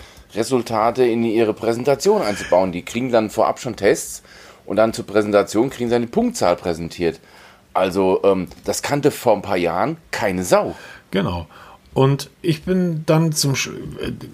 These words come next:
Speaker 2: einer der weiteren Aufhänger, oder nicht der Aufhänger, sondern der Punkt, dass ich gesagt hab, "So, es reicht, lass uns da mal einen Artikel drüber machen", weil wir haben ja diese Fotos.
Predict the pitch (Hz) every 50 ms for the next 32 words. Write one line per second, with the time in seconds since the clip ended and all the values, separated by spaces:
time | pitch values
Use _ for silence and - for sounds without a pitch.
0 | - - - 95 123 151 175 180 165 151 135 120 113 107 117 120 156 143 143 123
1 | - - 104 117 - - 165 151 131 120 120 127 131 131 - - 107 101 147 202
2 | - - 131 113 107 104 98 110 107 107 104 101 110 117 117 - 143 135 131 127
3 | 123 - - 123 - 135 117 127 117 - - 120 110 117 143 151 - - - -
4 | 110 127 151 151 117 - - - 120 131 139 - 135 117 - - 123 117 113 110
5 | 107 104 104 104 104 104 - - - 208 - 151 117 113 98 107 104 95 95 92
6 | 92 92 - - 127 117 117 120 117 113 117 127 120 113 131 156 175 156 117 101
7 | 95 95 92 95 101 92 - - 110 104 101 - 98 90 - -